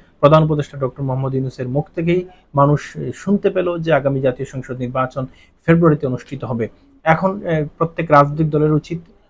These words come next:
মাঠ পর্যায়ে ছড়িয়ে যাওয়া, মানুষের কাছে নিজেদের আদর্শ উপস্থাপন করা,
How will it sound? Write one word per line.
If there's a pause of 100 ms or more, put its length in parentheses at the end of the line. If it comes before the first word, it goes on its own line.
(100)
মাঠ
পর্যায়ে (140)
ছড়িয়ে
যাওয়া, (300)
মানুষের
কাছে
নিজেদের
আদর্শ
উপস্থাপন
করা,